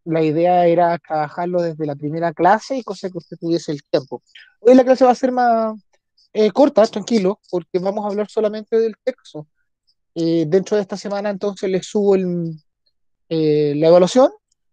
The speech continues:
y usted tiene dentro de toda la semana del siete de septiembre para subirla, ¿ya? Eso, mis queridos, eso pasa a ser el módulo cuatro, su cuarta nota,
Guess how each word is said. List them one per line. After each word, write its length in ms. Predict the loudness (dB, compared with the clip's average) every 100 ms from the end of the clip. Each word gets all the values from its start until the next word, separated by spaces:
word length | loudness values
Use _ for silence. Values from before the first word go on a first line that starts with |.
| _ _
y 120 | -2
usted 260 | -2 2 -2
tiene 400 | 0 -2 0 -4
dentro 540 | -6 -2 -2 -2 -2
de 120 | -2 0
toda 220 | 0 0
la 100 | -2
semana 400 | -8 -12 -8 -6
del 140 | -6
siete 300 | -6 -8 -6
de 80 | -8
septiembre 520 | -8 -10 -6 -4 -4
para 200 | -4 -6
subirla, 600 | -4 -6 -2 -4 -4 -16 _ _ _
¿ya? 220 | -8 -6 -6 _ _ _ _ _ _ _ _ _ _ _ _ _ _ _ _
Eso, 240 | -4 0 0
mis 140 | 0
queridos, 480 | 2 4 4 2 -2 -20 -2
eso 340 | -2 2 -2
pasa 200 | -2 -4
a 60 | -4
ser 160 | 0 0
el 100 | 2
módulo 480 | 2 2 4 2 2
cuatro, 320 | -4 -6 _ _ _ _ _ _ _ _ _
su 220 | -10 -2
cuarta 320 | 0 0 -2
nota, 280 | -4 -12